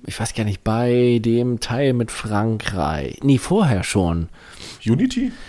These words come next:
Speaker 1: Ja, aber vorher
Speaker 2: Vorher
Speaker 1: gab's
Speaker 2: schon.
Speaker 1: schon bei Assassin's Creed, äh, zwei Brotherhood oder irgendwie sowas. Es gab doch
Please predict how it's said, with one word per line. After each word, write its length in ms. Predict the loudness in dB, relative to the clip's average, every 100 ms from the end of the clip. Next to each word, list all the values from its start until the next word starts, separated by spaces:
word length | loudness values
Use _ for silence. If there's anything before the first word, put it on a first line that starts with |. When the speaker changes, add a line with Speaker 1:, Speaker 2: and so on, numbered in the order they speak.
| -18 -2 4
Speaker 1:
Ja, 480 | 6 6 6 4 4
aber 220 | 4 4
vorher 280 | 2 4 6
Speaker 2:
Vorher 140 | 6 4
Speaker 1:
gab's 100 | 2
Speaker 2:
schon. 180 | 2 4
Speaker 1:
schon 80 | 6
bei 220 | 4 2
Assassin's 580 | 0 -2 0 0 0 -4
Creed, 600 | 0 4 6 6 4 -2 2
äh, 480 | 4 4 4 4 2 -6 -20 -20 -20 -14
zwei 720 | -6 -4 -2 0 2 2 4 4
Brotherhood 840 | 4 2 4 4 2 2 0 -2 -2
oder 220 | 0 2
irgendwie 260 | 0 0
sowas. 340 | 0 2 0 -2
Es 120 | -4
gab 180 | -6 -2
doch 160 | -4